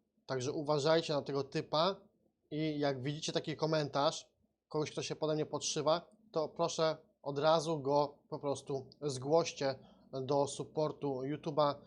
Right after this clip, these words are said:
Właśnie takiego typka poinformujcie, że podszywa się pod mój kanał. Dziękuję wam serdecznie.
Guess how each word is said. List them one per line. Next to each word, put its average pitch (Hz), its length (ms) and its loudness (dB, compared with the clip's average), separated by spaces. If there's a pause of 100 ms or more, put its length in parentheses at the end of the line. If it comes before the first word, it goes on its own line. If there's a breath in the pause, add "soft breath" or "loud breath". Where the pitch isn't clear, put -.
(220 loud breath)
Właśnie 131 260 -4
takiego 131 260 -4
typka 135 480 -2
poinformujcie, 135 640 -6
że 127 140 -4
podszywa 127 340 -6
się 127 140 -8
pod 127 160 -6
mój 135 140 -2
kanał. 143 340 -2 (400 soft breath)
Dziękuję 147 340 2
wam 165 120 6
serdecznie. 170 460 0